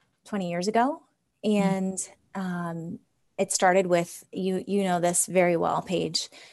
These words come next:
Speaker 1: just by taking, um, an assessment that helped me hold up the mirror and gain self-awareness. So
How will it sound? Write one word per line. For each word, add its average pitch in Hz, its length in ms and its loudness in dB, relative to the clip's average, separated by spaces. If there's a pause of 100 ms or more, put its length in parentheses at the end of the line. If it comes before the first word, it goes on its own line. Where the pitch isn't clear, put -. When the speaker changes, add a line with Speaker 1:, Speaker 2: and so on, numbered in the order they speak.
(200)
Speaker 1:
just 196 260 0
by 185 100 6
taking, 180 720 -4 (140)
um, 180 340 -6
an 196 140 0
assessment 180 600 0
that - 140 -2
helped 185 380 0
me 175 160 -4
hold 175 280 0
up 170 140 -4
the 160 80 -8
mirror 165 480 -4 (180)
and 180 180 0
gain 170 260 -2
self-awareness. 160 800 0
So 156 300 6